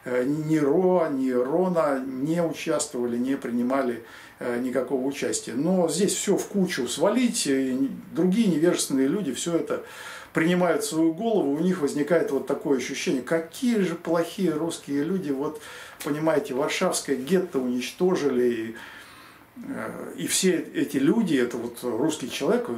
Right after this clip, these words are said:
действительно русский человек в своем мировоззрении тождествен Ивану Ильину. Ну, настолько, насколько он способен это мировоззрение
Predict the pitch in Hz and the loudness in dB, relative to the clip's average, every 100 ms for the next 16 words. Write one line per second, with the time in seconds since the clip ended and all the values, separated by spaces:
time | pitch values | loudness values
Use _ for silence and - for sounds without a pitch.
0 | 110 113 139 123 120 110 156 - 120 - | -6 -6 -6 -6 -6 -4 -4 -4 -8 -4
1 | 143 240 269 - 117 110 160 139 120 117 | 0 0 0 -6 -10 -4 0 2 2 2
2 | 131 139 226 240 175 - 127 175 233 - | 0 2 2 2 0 0 -2 0 -2 -2
3 | 165 143 131 131 135 180 175 156 147 156 | 0 0 0 -2 0 2 2 0 0 0
4 | 131 98 - - - - - - 156 156 | -2 -6 -12 -20 -20 -20 -12 -2 2 2
5 | - 247 233 139 123 - 196 190 139 131 | 4 2 2 0 0 0 -2 0 0 2
6 | 156 143 123 117 - 147 185 156 135 127 | 0 0 -2 -4 -2 0 2 2 2 0
7 | 127 120 117 120 113 143 160 147 131 123 | -2 -2 0 -2 0 2 2 2 2 0